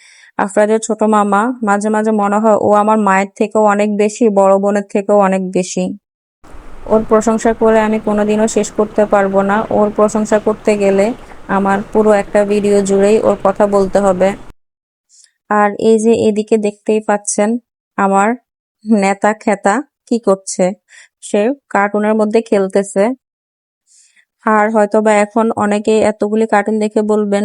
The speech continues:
যে, "কি ব্যাপার, কোনো ব্যবসা শুরু করে দিয়েছি কিনা?" না, আসলে বাসা চেঞ্জ করব, এজন্যে already অনেক কিছু প্যাকিং করা শেষ, আরো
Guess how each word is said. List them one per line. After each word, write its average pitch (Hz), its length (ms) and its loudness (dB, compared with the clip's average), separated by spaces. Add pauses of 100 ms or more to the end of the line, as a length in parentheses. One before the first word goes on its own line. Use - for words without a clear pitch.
যে, 202 100 -4
"কি 214 200 -4
ব্যাপার, 202 280 0
কোনো 208 240 -2
ব্যবসা 202 400 -2
শুরু 208 240 -2
করে 208 220 0
দিয়েছি 202 380 -2
কিনা?" 196 280 0 (540)
না, 208 180 2 (180)
আসলে 208 340 -2
বাসা 202 360 0
চেঞ্জ 214 300 -4
করব, 214 340 0 (200)
এজন্যে 208 500 -2 (220)
already 208 480 0
অনেক 208 280 0
কিছু 214 260 -4
প্যাকিং 208 380 -2
করা 208 280 0
শেষ, 208 320 0 (160)
আরো 196 300 0